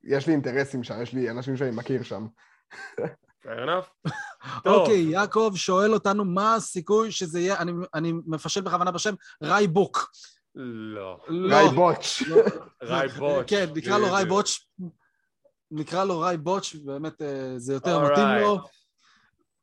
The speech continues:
Speaker 3: ובואו נ-, בואו נזכיר את הסקר שהוא עשה בעמוד הטוויטר שלו,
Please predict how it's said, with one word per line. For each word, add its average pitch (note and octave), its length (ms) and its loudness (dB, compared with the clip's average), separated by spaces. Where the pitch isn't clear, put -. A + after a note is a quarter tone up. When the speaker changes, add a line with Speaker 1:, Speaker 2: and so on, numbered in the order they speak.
Speaker 3:
ובואו D3+ 1120 0
נ-, G3+ 340 -6
בואו F3+ 220 0
נזכיר F#3 460 -2
את E3 80 -6
הסקר F3 500 -4
שהוא D#3+ 400 -2
עשה E3+ 420 -2
בעמוד F#3+ 360 -2
הטוויטר F#3 480 -4
שלו, F3 560 -2